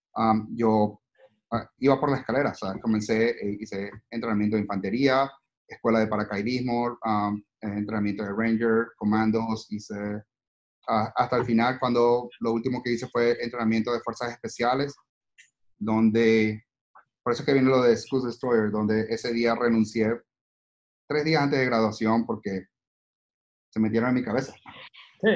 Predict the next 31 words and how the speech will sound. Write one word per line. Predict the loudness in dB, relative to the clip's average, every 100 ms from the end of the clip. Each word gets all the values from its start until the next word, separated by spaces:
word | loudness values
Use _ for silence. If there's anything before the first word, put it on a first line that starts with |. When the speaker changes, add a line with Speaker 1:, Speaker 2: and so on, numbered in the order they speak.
| 0
Speaker 1:
Se | -4 -2
metieron | 2 2 4
en |
mi | 4
cabeza, | 4 4 4 2 -4
hicieron | -2 0 0
el |
trabajo | 2 0 0
que | -2
ellos | -2
tienen | 0 -2
que | -2
hacer. | -2 -4 -4 _ _ -20 _ _ _
Ah, | 0 0 2 0 -4 -10 _ _ _ _ _
me | -4 0
regresaron | 0 0 0 0 2 0 0 -2
a | -2
mi | 0 0
unidad | 0 0 0 0 -4 _ -20 -6
un | -6 0
lunes | 2 2 0 -2
y | -2
el | -2
jueves | 0 0 0
de | -4
esa | -6
semana, | -4 0 2 2 0 -4 _ -20 -20 _ _ _
saliendo | -2 0 2 2
de | 4
mi | 4 4
base | 2 2 0 -2 -2